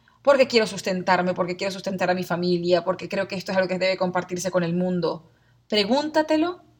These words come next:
y crea un plan. Esta es una semana excelente para hacerlo y tu regente Mercurio está en Cáncer,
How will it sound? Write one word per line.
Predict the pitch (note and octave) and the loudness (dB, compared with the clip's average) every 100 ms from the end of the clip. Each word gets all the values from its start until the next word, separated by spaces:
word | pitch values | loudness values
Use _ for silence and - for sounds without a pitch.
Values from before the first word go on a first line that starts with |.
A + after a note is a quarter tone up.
| _ _ | _ _
y | G#3+ E3+ | -12 -10
crea | - A3+ A#3 A#3 A#3+ | 0 2 6 6 4
un | G#3+ G3+ | -4 -6
plan. | D#3+ F3+ D#3+ D#3 | -4 -2 -2 -2
Esta | A3 B3 | -6 -2
es | |
una | A#3 A3 | -2 -2
semana | G3+ G3+ | -2 0
excelente | G3+ - G3+ A3+ A#3+ | 0 -2 0 0 0
para | A3+ F#3 | 2 0
hacerlo | F3+ G3 G3 | 2 0 -2
y | |
tu | F#3+ | -6
regente | F3+ F3+ F#3 G3 | -4 -4 -4 -4
Mercurio | F3 F#3 F3+ | -4 -2 -2
está | F3+ | -2
en | E3+ D#3+ | -6 0
Cáncer, | G#3+ G#3+ A3 A3 | 2 2 -4 -8